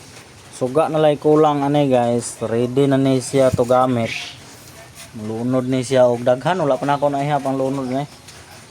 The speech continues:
Ara. Kung nay mo palit ani, guys, ibaligya na ko ni kay maghimo na po og otro. Styrofoam ra ni siya. Pero kanang mga duha ka tray nga itlog ani masigo po siguro.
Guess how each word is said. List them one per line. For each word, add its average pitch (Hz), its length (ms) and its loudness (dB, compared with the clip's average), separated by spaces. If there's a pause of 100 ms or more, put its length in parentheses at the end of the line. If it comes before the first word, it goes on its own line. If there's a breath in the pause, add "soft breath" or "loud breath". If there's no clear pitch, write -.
(460)
Ara. 113 320 -4 (2250)
Kung 151 80 -2
nay 208 160 4
mo 214 80 2
palit 214 400 0
ani, 196 160 2
guys, 151 320 0
ibaligya 156 400 0
na 135 160 -2
ko 127 80 0
ni 156 160 -2
kay 151 320 -2
maghimo 151 400 -2
na 131 80 -6
po 117 160 -2
og 110 160 -4
otro. 143 240 -2 (720)
Styrofoam 170 640 2
ra 175 160 0
ni 165 160 0
siya. 135 240 2 (880)
Pero 147 160 0
kanang 180 160 2
mga 180 240 2
duha 160 160 4
ka 151 160 0
tray 160 240 0
nga 147 160 -2
itlog 139 320 -2
ani 127 160 2
masigo 131 400 -2
po 117 160 -6
siguro. 110 400 -4